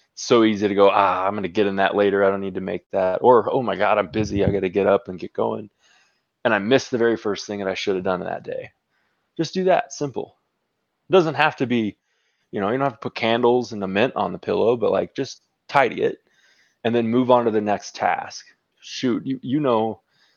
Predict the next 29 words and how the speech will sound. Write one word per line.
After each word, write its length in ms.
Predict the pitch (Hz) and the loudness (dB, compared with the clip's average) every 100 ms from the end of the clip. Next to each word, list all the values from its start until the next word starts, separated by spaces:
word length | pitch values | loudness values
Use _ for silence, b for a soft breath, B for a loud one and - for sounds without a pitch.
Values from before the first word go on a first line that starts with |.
| _ _ _ - | _ _ _ 4
everybody 380 | 143 131 104 90 | 4 6 2 6
does 240 | 107 92 | 6 6
it. 180 | 101 - - | 2 -2 -6
They 100 | 113 | -2
move 220 | 117 127 | 2 4
on 140 | 123 120 | 4 2
to 40 | |
the 80 | 117 | 0
next 300 | 117 117 - | -2 -2 -2
task 360 | 117 117 117 - | 4 4 4 -4
before 240 | - 113 | -8 -8
completing 400 | - 104 123 117 | -8 -6 -2 -2
the 80 | 107 | -2
task 360 | 113 107 - - | 2 2 2 -8
before. 460 | - 127 123 117 | -6 -2 2 2
And 120 | 104 | 0
then 140 | 104 101 | -4 0
by 120 | 101 | 0
the 100 | 104 | 0
end 80 | 113 | -4
of 60 | |
the 60 | 98 | 0
day, 180 | 107 113 | 2 2
like, 160 | 98 | 2
"I 80 | 104 | 0
didn't 200 | 151 113 | -2 -2
get 160 | 95 101 | -4 -4
anything 380 | 107 101 120 110 | -4 -8 -10 -2
done. 400 | 120 151 - | -2 -2 -8